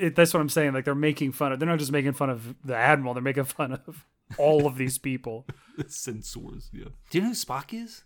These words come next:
Speaker 2: <laughs> Yeah, I know who Spock is. He came back from the dead. Uh, yeah. No, I like this episode. Um,
Speaker 1: I know you've said it, like, sixty times.
Speaker 2: Ooh, ooh, ooh. I know what they're gonna call the next ship. Turlock.
Speaker 1: Are you looking at California on Google Maps right now?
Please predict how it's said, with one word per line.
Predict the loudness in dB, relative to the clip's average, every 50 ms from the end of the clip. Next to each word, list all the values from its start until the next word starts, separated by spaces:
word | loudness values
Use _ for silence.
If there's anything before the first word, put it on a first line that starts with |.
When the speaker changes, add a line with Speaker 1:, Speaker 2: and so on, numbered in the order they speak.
| -8 -4 -4
Speaker 2:
<laughs> | -4 -4 -6 -10 -10 -10 -14 -14 -14 _ -20 -20 -20 _ _ -20 -18 -16 -14 -14 -14 -10
Yeah, | -8 -6 -6
I | -6 -6
know | -6 -6 -6
who | -6 -6
Spock | -6 -8 -8 -8 -8 -8 -8 -8
is. | -8 -8 -8 -12 -16 -20 _ _ _
He | -16
came | -14 -12 -12 -10
back | -12 -12 -12
from | -12 -12 -10
the | -12
dead. | -12 -12 -14 -14 -14 -12 -14 -14 -16 -18 _ _ _ -12
Uh, | -10 -10 -10 -12 -14 -18 -18 -20 -20 -20 -20 -20 -20 _ _
yeah. | -8 -6 -4 -4 -4 -6 -6 -12 _ _ _ _
No, | -2 0 2
I | 4
like | 2 2 0 -2
this | -4 -4 -6
episode. | -6 -6 -8 -8 -6 -6 -6 -6 -8 -12 _
Um, | -10 -10 -8 -8 -10 -12 -10 -4 -2
Speaker 1:
I | 4
know | 6 6 6
you've | 6 4 2
said | 0 0 0 0
it, | 0
like, | -2 -6 -6
sixty | -6 -4 -4 -6 -6 -8 -12 -12
times. | -10 -8 -6 -6 -4 -4 -6 -8 -10 -16 -18 _ _ _ 0
Speaker 2:
Ooh, | 2 4 4 2 0 -2 -8 -16 -16 -8 -4
ooh, | -2 0 0 -2 -4 -6 -10 -6 -2
ooh. | -2 0 0 -2 -6 -6 -2
I | -2 0
know | 0 0
what | -2 -4 -4 -6
they're | -8 -8
gonna | -8 -10 -10
call | -10 -8 -8 -8 -8
the | -10
next | -12 -12 -14 -14 -14 -16 -16 -18 _ _ _
ship. | -14 -8 -6 -6 -8 -8 _ _ _ _ _ _ -2
Turlock. | 2 4 4 4 4 2 0 0 -4 -8 -14 -20 _ _ _ _ -2
Speaker 1:
Are | -2
you | 2
looking | 2 2 2 2 -2
at | -6 -2
California | 0 0 0 0 0 -2 -2 0 0 0 0
on | -2
Google | -2 -4 -4 -4 -6
Maps | -4 -6 -6 -8 -6 -8
right | -6 -6
now? | -6 -6 -8